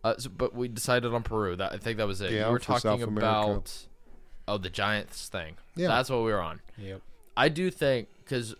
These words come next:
Speaker 1: I mean, just recently, what, there's now four human species he-, that, or he-, four humanoid species that would have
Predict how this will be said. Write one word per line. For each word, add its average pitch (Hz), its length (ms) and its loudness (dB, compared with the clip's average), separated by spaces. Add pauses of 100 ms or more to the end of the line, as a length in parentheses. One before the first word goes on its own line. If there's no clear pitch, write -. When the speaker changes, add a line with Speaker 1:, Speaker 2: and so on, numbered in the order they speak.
(120)
Speaker 1:
I 110 40 -6
mean, 120 140 -6
just 123 220 -8
recently, 107 460 -6
what, 92 240 -4
there's 95 240 -4
now 101 480 -4
four 107 600 -4
human 107 340 -4
species 101 840 -4 (460)
he-, - 220 -12
that, 101 160 -2 (260)
or 92 220 -10 (240)
he-, 101 260 -16
four 127 560 -2 (180)
humanoid 123 480 -4
species 113 440 -6
that 101 140 -6
would 104 140 -4
have 95 120 -6